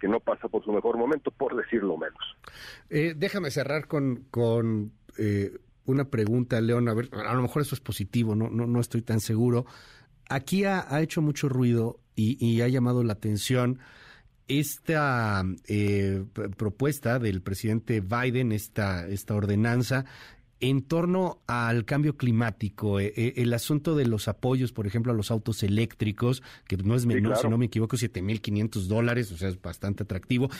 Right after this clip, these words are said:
Speaker 2: y que va a detonar una economía impresionante en, en el tema, en el tema verde, en el tema de tratar de frenar el calentamiento global. Veo que ha sido, eh,
Speaker 1: Sí.
Speaker 2: pues, aceptado positivamente en la prensa internacional. ¿Cómo se está viviendo allá en los Estados Unidos?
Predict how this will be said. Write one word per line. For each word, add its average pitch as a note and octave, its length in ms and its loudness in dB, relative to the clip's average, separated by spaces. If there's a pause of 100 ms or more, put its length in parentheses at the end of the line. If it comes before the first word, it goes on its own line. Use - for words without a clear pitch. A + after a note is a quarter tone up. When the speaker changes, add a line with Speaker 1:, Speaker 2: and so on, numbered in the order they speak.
(120)
Speaker 2:
y - 40 -20
que A#2+ 100 0
va C3 80 2
a D3 40 0
detonar A#2 280 -2
una B2+ 120 2
economía G#2+ 360 0
impresionante A#2+ 1040 0 (280)
en, A#2 380 2 (160)
en G#2 260 2
el G2+ 180 0
tema, A2+ 520 2
en G2+ 120 0
el G2+ 120 -2
tema C3 200 2
verde, B2+ 280 0
en G2 100 0
el F#2+ 120 -2
tema A#2 420 0
de G2+ 220 0
tratar A2 340 -2
de A#2+ 80 0
frenar G#2+ 260 0
el A2 60 -2
calentamiento G#2 560 0
global. A#2 340 2 (240)
Veo D3+ 240 0
que F3+ 100 -2
ha D3+ 80 0
sido, D#3 520 2
eh, G#2+ 120 2
Speaker 1:
Sí. A2+ 60 0
Speaker 2:
pues, G#2+ 140 0
aceptado B2+ 520 -2
positivamente B2 680 0
en B2+ 60 0
la G2 100 -4
prensa A2+ 260 0
internacional. A2+ 760 0 (300)
¿Cómo G3 220 0
se - 80 -2
está D3+ 160 -2
viviendo D3+ 380 2
allá C3+ 160 0
en C3+ 80 2
los C3 120 -2
Estados C3 380 0
Unidos? A2 420 0